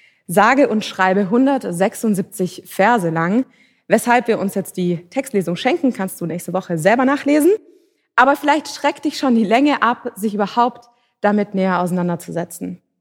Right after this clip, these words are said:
Warum braucht der Autor hundertsechsundsiebzig Verse lang, um sein Thema vorzustellen? Denn thematisch ist der Psalm überhaupt nicht kompliziert.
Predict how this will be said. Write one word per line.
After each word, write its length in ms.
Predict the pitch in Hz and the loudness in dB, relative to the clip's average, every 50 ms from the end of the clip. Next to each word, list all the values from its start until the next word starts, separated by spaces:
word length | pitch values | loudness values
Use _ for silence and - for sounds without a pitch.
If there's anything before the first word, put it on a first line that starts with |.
| _ _ _ _ _ _ _ _ _ _ _ _ _ _ _ _ _ | _ _ _ _ _ _ _ _ _ _ _ _ _ _ _ _ _
Warum 460 | - 202 226 269 311 330 349 311 277 | 2 4 4 4 4 4 4 4 4
braucht 680 | - 202 202 202 208 220 233 240 233 - - - 196 - | 2 2 0 2 4 4 2 0 -2 -8 -16 -18 -12 -8
der 260 | 185 170 - - - | -6 -6 -2 0 0
Autor 480 | 226 247 247 - 202 185 180 180 160 - | 0 0 0 -2 -4 -4 -4 -4 -2 0
hundertsechsundsiebzig 1300 | 240 277 294 302 294 285 285 262 196 - 190 196 196 - 208 202 180 156 170 170 - - 185 165 - - | 2 4 4 4 4 2 2 0 0 0 -2 -2 -2 -2 -2 -2 -2 -2 -4 -6 -8 -10 -10 -12 -10 -6
Verse 320 | - 170 170 170 160 170 | -4 -2 -2 0 0 0
lang, 340 | 156 160 160 170 170 185 190 - | -2 -2 -2 -2 -2 -4 -6 -4
um 160 | 185 185 185 | -2 -2 0
sein 220 | 175 185 185 190 175 | 2 2 2 0 0
Thema 340 | - - 254 254 208 170 | 0 2 4 4 4 2
vorzustellen? 720 | 156 - 170 165 - - 165 - - 160 156 147 160 156 160 - _ _ _ _ _ _ _ _ _ _ _ _ _ _ _ _ _ _ _ _ _ _ _ - | 0 -4 -8 -8 -8 -10 -10 -8 -6 -6 -4 -4 -4 -6 -6 -8 _ _ _ _ _ _ _ _ _ _ _ _ _ _ _ _ _ _ _ _ _ _ _ 2
Denn 320 | 240 262 262 262 262 - - | 2 4 4 2 0 -4 -2
thematisch 580 | - 285 302 359 440 - 294 285 311 302 - - - | 2 4 4 4 2 2 0 0 0 0 -4 -10 -8
ist 160 | - 262 - | -8 -4 -2
der 120 | 285 262 262 | -2 -2 -2
Psalm 260 | - - 285 285 277 | -2 -2 0 0 2
überhaupt 300 | 277 240 226 247 247 - | 2 2 0 -2 -4 -4
nicht 140 | 226 - - | -8 -8 -6
kompliziert. 840 | - 202 185 - 185 175 - - 226 226 - - - - - - | -6 -6 -6 -6 -8 -10 -6 -4 -2 -2 -2 -4 -6 -14 -20 -20